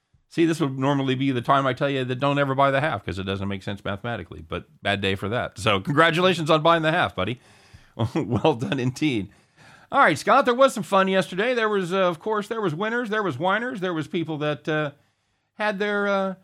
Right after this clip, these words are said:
had their heart broken, if you will. They had the, uh, proverbial three-point shot at the end, uh, that absolutely beat 'em. So let's find out who they were. Who were the winners? Who were the whiners? Who were the losers,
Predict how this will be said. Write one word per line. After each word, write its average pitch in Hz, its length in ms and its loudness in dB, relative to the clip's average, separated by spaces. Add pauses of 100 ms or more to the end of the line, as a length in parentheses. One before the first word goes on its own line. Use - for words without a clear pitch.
(120)
had 262 160 0
their 269 100 6
heart 233 440 0
broken, 131 440 0
if 90 200 -8
you 90 100 -4
will. 135 480 2 (360)
They 110 180 -4
had 107 240 -2
the, 98 180 -2
uh, 90 100 -4
proverbial 117 560 -2
three-point 113 540 -4
shot 107 340 0
at 95 100 -10
the 101 120 -4
end, 95 220 -6
uh, 80 180 -8
that 78 200 -12 (260)
absolutely 98 640 -8
beat 90 240 -8
'em. 87 160 -10
So 90 260 -8
let's 104 240 -10
find 101 300 -6
out 98 320 -4 (480)
who 262 160 -4
they 226 120 4
were. 208 360 2
Who 185 120 2
were 214 200 -2
the 180 80 -2
winners? 104 340 -4
Who 147 80 -4
were 185 200 -4
the 160 100 -6
whiners? 104 480 -4
Who - 180 -12
were 143 260 -4
the 95 380 -8
losers, 101 840 -8